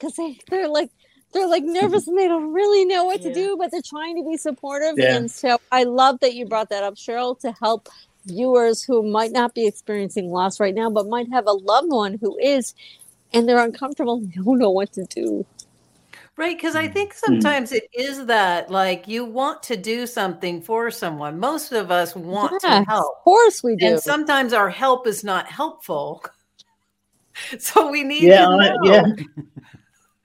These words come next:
Speaker 4: We need to, we need to educate as well as have that conversation about how painful and what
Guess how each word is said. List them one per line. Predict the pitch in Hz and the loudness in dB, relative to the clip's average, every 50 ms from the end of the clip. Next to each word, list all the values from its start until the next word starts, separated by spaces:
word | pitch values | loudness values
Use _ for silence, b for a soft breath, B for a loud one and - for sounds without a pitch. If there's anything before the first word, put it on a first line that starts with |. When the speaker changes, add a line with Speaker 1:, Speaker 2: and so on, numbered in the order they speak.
| B B B B B | B B B B B
Speaker 4:
We | - 226 240 247 | -6 -4 -4 -2
need | 240 247 254 247 254 | 0 -2 -2 -4 -2
to, | - 247 226 196 190 - _ | -2 -2 -2 -2 -6 -14 _
we | 220 208 226 226 226 | -10 -8 -6 -6 -4
need | 226 233 240 214 | -4 -4 -2 0
to | 240 226 - 202 | -2 -2 0 -2
educate | 214 233 214 233 214 - 208 185 180 | -2 -2 -2 -4 -6 -4 -2 0 0
as | 180 185 180 | 0 -2 -2
well | 202 240 254 277 294 | -2 -2 0 0 -2
as | 269 254 | 0 0
have | 233 220 220 208 | 0 0 0 0
that | 202 196 185 - - | 0 0 -2 -2 -2
conversation | - 190 185 180 175 180 175 175 - 180 180 180 175 175 196 170 | -2 -2 -2 -2 -4 -6 -8 -4 -2 -2 -2 -2 -2 -4 -6 -8
about | 160 147 160 156 151 139 - | -6 -2 -2 -2 -2 -2 -2
how | 165 185 190 190 | -2 -4 -4 -4
painful | 190 - - 208 190 190 196 190 185 175 156 156 151 151 - - _ | -6 -8 -10 -8 -6 -6 -8 -8 -8 -8 -8 -8 -8 -8 -10 -10 _
and | 165 160 156 156 160 156 156 156 156 156 - _ _ _ _ _ _ | -6 -6 -6 -6 -6 -8 -8 -10 -12 -14 -18 _ _ _ _ _ _
what | _ 180 160 170 175 190 196 202 175 - | _ -18 -14 -8 -4 -2 -2 -2 -2 -6